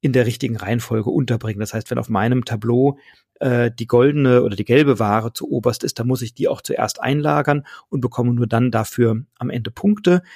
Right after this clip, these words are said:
Ich kann auch andere Warenplättchen einlagern, die bringen mir dann aber einen anderen Punktewert. Das wird jetzt zu weit führen, aber muss eben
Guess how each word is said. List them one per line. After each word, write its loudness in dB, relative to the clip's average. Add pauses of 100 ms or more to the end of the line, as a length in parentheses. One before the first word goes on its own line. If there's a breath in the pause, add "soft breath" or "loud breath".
(240 loud breath)
Ich -14
kann 0
auch 0
andere 2
Warenplättchen 0
einlagern, -2
die -4
bringen 2
mir 6
dann 0
aber 0
einen -6
anderen 2
Punktewert. -2 (160)
Das -8
wird -14
jetzt -20
zu -12
weit -2
führen, -2
aber -2 (400 loud breath)
muss 2
eben 2